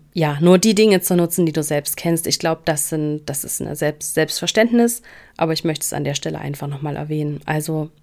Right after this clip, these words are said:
ja, Spiritualität und Coaching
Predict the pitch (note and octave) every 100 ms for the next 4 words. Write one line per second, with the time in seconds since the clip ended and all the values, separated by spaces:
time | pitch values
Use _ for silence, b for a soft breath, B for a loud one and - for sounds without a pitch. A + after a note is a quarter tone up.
0 | _ E3+ E3 D3+ C#3+ _ - - G#3+ A3+
1 | A#3+ E3+ E3 - E3+ - D#3+ D#3+ E3 -
2 | F3+ F3+